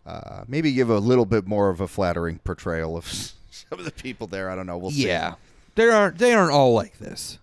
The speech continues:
Speaker 1: They're definitely not all like this. Now, metalheads, you're talking about, about sixty percent,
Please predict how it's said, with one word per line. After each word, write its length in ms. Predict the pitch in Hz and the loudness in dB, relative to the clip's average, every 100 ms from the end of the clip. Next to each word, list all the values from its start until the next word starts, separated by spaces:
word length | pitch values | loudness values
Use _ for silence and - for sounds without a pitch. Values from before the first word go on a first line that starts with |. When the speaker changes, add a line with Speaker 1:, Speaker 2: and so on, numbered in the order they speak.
| - | -6
Speaker 1:
They're 100 | 120 | 2
definitely 380 | 131 123 113 | 4 2 2
not 160 | 104 95 | 2 2
all 100 | 92 | 2
like 220 | 90 87 | 2 -2
this. 180 | - 87 | -4 -2
Now, 160 | 113 104 | 2 4
metalheads, 760 | 117 139 151 160 156 156 - _ _ _ - | 4 6 6 4 2 -2 -14 _ _ _ -20
you're 180 | - 113 | -12 -8
talking 340 | - 120 107 | 0 2 2
about, 220 | 101 98 | 0 2
about 260 | 92 90 90 | 2 0 -2
sixty 320 | - 85 - | -6 -10 -10
percent, 480 | 80 82 - 78 55 | -10 -10 -8 -10 -12